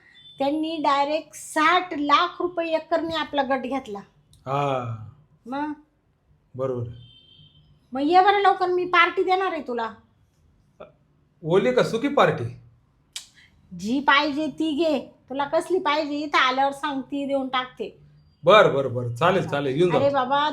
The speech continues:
Speaker 1: तू माझ्यासाठी ना खूप लकी माणूस आहे, लकी.
Speaker 2: हा.
Speaker 1: हम्म, तू खूप मदत केली, तुझ्यामुळे मी आज सगळं वैभव बघते, माहितीये का?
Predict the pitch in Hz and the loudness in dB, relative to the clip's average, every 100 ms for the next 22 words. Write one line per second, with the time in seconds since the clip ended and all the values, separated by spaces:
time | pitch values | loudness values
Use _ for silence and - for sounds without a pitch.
0 | - 302 311 311 302 302 349 339 277 320 | -4 -6 -4 -4 -2 -2 -4 -4 -6 -6
1 | 330 294 294 330 330 - 349 - 302 277 | -6 -2 -2 -4 -6 -6 -4 2 2 2
2 | 262 269 294 349 311 294 302 254 208 220 | 0 -4 -4 -4 -4 -4 -6 -8 -8 -8
3 | - 233 _ _ - 139 131 120 110 - | -10 -20 _ _ -4 -2 -2 -4 -12 -14
4 | 214 220 208 202 285 294 294 294 277 285 | -16 -14 -14 -14 -14 -12 -6 -6 -4 -6
5 | 294 294 294 - - - - - 277 320 | -6 -6 -6 -8 -12 -20 -20 -10 -4 -2
6 | 302 302 311 302 294 294 294 320 277 240 | -2 -4 -4 -4 -2 -2 -4 -4 -2 0
7 | 262 269 269 226 233 - 233 285 359 392 | 0 0 0 0 -4 -6 -6 -4 -2 -2
8 | 240 | -4